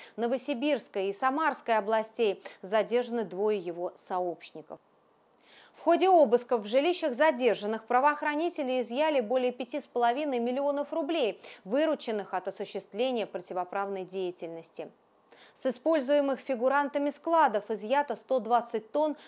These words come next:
контрабандных табачных изделий. По предварительным данным, ущерб бюджету Российской Федерации в виде неуплаченных акцизов,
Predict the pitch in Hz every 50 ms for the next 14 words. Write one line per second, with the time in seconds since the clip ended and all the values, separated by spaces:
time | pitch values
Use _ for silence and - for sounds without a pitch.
0 | - _ - 247 240 240 247 233 226 208 226 247 262 262 247 226 208 - - 214
1 | 196 180 196 196 202 202 - 220 196 - - 208 170 170 165 185 190 175 165 160
2 | 147 - - _ _ _ _ _ _ _ _ _ _ _ _ - - - - -
3 | - 240 233 247 277 254 254 285 311 330 349 330 - 311 302 294 294 294 262 233
4 | 262 240 208 202 196 202 226 269 247 - - - 240 196 175 - - 180 185 240
5 | 208 196 233 302 311 311 294 254 247 233 240 285 285 - - - 277 - 285 277
6 | 240 285 277 262 214 190 185 - - 202 185 185 170 185 254 254 226 262 247 247
7 | 254 247 240 247 262 277 294 302 302 - 294 269 254 254 277 262 254 254 - -
8 | - 240 208 175 190 233 233